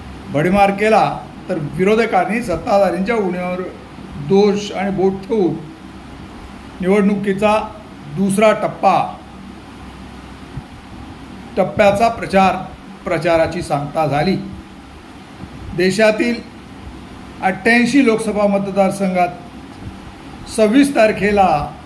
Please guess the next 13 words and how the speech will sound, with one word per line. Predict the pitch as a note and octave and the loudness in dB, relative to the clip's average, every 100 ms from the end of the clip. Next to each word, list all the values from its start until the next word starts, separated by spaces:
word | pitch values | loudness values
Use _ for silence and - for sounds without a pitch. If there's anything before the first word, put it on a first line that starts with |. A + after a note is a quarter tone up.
| - - - - | -18 -18 -18 -12
मतदान | E3 F3+ G3+ F#3+ F#3 D#3+ | -4 -4 0 2 2 2
होणार | E3+ A3 G3+ | 0 2 4
आहे | C#3 B2 B2+ - - - - - - - - - - - - - - E3+ | 2 0 -6 -12 -16 -16 -16 -16 -16 -16 -16 -16 -16 -18 -16 -16 -10 -2
आणि | F#3 F3+ F3+ E3+ D3 - - - - - - - - - - - - - - - - | 0 0 -2 -4 -6 -10 -16 -20 -20 -20 -20 -20 -20 -18 -18 -18 -18 -18 -18 -18 -6
केरळला | G#3 G#3 A#3 A#3+ A#3+ | 2 4 6 6 6
वीस, | A#3 A#3 A#3 - - - - - - - - - - - - - - - - - - - - - - F3 | 4 2 0 0 -6 -10 -12 -18 -20 -20 -20 -18 -18 -16 -16 -16 -18 -18 -18 -18 -16 -16 -16 -16 -10 -2
महाराष्ट्रामध्ये | D#3+ G3 G3+ G3+ A#3+ A3 G#3 G#3 G#3 G#3 | 2 4 2 0 4 4 4 0 0 0
आठ, | G3+ E3+ F3 F#3+ | 2 2 0 -6
उत्तर | - G#3 | -4 -4
प्रदेशमध्ये | G3 F#3+ F#3+ - F#3 G3 | -2 0 0 0 0 4
आठ, | G3 F3 E3 - - - - - - - - - - - - - - - - - - - - | 4 2 0 -6 -16 -20 -20 -20 -20 -18 -16 -14 -14 -16 -18 -18 -18 -18 -18 -18 -18 -16 -6
राजस्थान | E3 E3+ G3 G3 G#3+ G3 F#3+ | -2 0 0 2 4 6 4
तेरा, | - G#3 G#3+ E3+ D#3 | 2 2 4 4 4